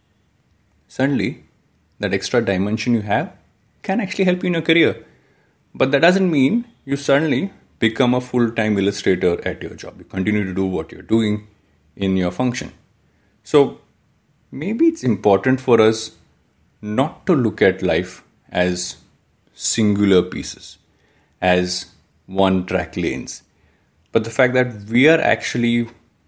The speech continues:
walking through many lanes, what we need to do is to make sure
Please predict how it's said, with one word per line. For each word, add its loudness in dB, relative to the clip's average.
walking -4
through -8
many 0
lanes, -2
what -16
we 0
need 2
to -8
do -2
is -18
to -2
make 0
sure 0